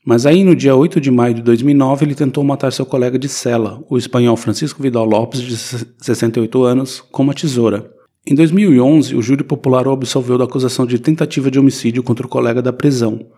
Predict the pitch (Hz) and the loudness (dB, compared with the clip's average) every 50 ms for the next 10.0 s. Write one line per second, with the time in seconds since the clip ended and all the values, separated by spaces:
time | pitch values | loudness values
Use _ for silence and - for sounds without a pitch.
0 | _ _ _ - 127 123 123 135 120 127 123 127 131 131 131 123 123 - 131 123 | _ _ _ -2 -2 0 0 0 -2 0 0 2 2 2 2 0 0 0 0 0
1 | 117 131 127 127 123 120 117 - 127 113 107 107 110 107 - - 135 120 - 127 | 0 -2 -4 0 0 0 2 2 0 0 0 -2 -4 -4 -4 -4 -6 -2 0 0
2 | 120 113 110 - 117 117 117 113 117 - 120 110 107 113 110 - - 110 123 143 | 0 0 -2 0 0 2 2 2 0 0 -2 -2 0 -2 -4 -4 -2 -2 0 0
3 | 135 110 110 107 107 107 107 110 110 117 113 110 104 110 117 98 - - 107 107 | 0 -2 -2 -4 -4 -2 -2 0 2 2 2 0 0 -2 -4 -8 -6 -4 -4 -4
4 | 113 - - 131 135 139 135 - - - - _ _ _ - 123 110 - - 123 | -4 -4 -4 -2 -2 -2 -2 -6 -12 -16 -18 _ _ _ -10 -10 -6 0 2 4
5 | 120 117 135 147 160 156 - 170 131 120 120 131 127 - 147 135 139 151 147 - | 4 4 4 2 0 -2 -4 -4 -2 0 0 0 0 0 0 2 2 2 0 -2
6 | - - 123 117 123 123 143 135 - 135 - - 131 - 131 131 123 127 127 120 | -6 -4 -2 -2 0 -2 -2 -4 -4 -6 -6 -6 -6 -2 0 0 0 0 -2 -2
7 | 117 120 117 120 - 120 127 123 120 117 120 - 110 113 120 120 127 - - - | 0 0 0 -2 -4 -2 0 0 0 -2 -2 -4 -4 -4 -4 -4 -6 -10 -14 -16
8 | - _ _ - 113 - - 120 107 - - 92 107 110 110 107 - - - 127 | -18 _ _ -8 -8 -4 -2 -2 -4 -4 -6 -8 -6 -6 -6 -8 -10 -6 -4 -2
9 | 117 107 101 95 95 113 110 117 110 104 104 117 - - _ - - - - _ | -2 0 -2 -2 -4 -6 -4 -4 -4 -4 -6 -8 -14 -18 _ -20 -20 -20 -20 _